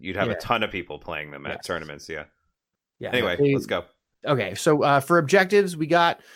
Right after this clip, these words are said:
Speaker 2: uh, No Escape, uh, which I used to use. Just
Speaker 1: What does
Speaker 2: make
Speaker 1: that
Speaker 2: three
Speaker 1: one do?
Speaker 2: charge,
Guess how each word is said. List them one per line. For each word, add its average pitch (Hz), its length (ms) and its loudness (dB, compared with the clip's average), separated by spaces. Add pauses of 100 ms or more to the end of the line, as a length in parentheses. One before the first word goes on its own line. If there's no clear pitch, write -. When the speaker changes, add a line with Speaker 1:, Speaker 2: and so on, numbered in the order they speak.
(260)
Speaker 2:
uh, 127 200 0
No 220 300 6
Escape, 156 480 2 (640)
uh, 120 300 -2
which 127 180 -4
I 131 80 0
used 123 260 -4
to 127 60 -8
use. 190 380 2
Just - 180 -8
Speaker 1:
What 147 60 2
does 143 80 0
Speaker 2:
make 151 80 2
Speaker 1:
that 143 40 0
Speaker 2:
three - 40 0
Speaker 1:
one 143 100 0
do? 143 140 0
Speaker 2:
charge, 135 200 -4